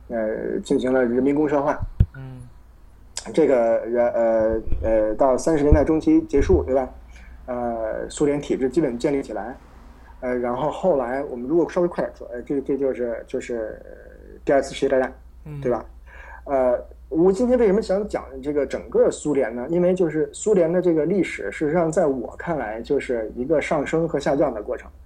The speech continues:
Speaker 2: 嗯。
Speaker 1: 就是斯大林，就是列宁和斯大林阶段，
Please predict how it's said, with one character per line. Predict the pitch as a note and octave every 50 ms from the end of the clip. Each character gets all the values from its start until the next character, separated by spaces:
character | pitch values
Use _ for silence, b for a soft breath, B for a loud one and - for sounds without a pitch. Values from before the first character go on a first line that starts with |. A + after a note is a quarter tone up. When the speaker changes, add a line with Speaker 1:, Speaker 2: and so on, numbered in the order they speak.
| -
Speaker 2:
嗯。 | - D3+ C#3+ C#3 C3+ B2+
Speaker 1:
就 | D3+ D3+
是 | D3 D3+ C#3+ D3 B B B B - - - -
斯 | - - A#3
大 | A3 G#3 F3+
林， | D#3+ D#3 D#3 E3 G3 -
就 | E3+ E3
是 | D#3 D#3
列 | D#3+ F#3 A3+ G3+
宁 | D#3+ C#3+ C3+ D3
和 | D3+ - F3
斯 | E3
大 | - F3
林 | D3 C#3 C#3+ D3
阶 | E3 D#3+
段， | D3+ D#3 D3+ B2+